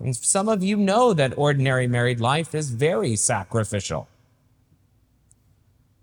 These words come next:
Your joys, your sorrows. If you're struggling with one of your kids, the Lord does not want you to leave that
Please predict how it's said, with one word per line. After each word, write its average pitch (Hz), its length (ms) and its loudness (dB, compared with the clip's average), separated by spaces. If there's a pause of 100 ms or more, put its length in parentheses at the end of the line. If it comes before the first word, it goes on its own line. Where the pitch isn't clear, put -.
(520)
Your 208 180 4
joys, 220 1120 0 (760)
your 190 140 -2
sorrows. 233 1200 0 (1160)
If 143 160 0
you're 254 180 4
struggling 139 1040 2
with 127 180 -8
one 156 140 0
of 139 60 0
your 113 120 0
kids, - 760 -6 (1160)
the 147 140 0
Lord 185 340 2
does 160 320 2
not 147 280 0
want 143 320 -2
you 127 100 -2
to 123 100 2
leave 127 360 2
that 117 340 0